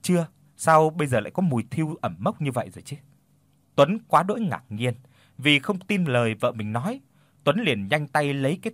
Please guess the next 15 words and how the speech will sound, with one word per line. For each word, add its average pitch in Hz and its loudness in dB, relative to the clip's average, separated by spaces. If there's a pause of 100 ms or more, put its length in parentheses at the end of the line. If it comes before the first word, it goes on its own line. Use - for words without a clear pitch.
thìa, 95 -6 (400)
hớt - -2
bớt 233 -6
cơm 143 0
ở 104 -6
bên 131 -6
trong 135 0
ra 131 0
nồi 92 -4
một 90 -10
nắm. 113 -8 (540)
Xong 131 0
bốc 185 0
mấy 143 0
hạt 156 -6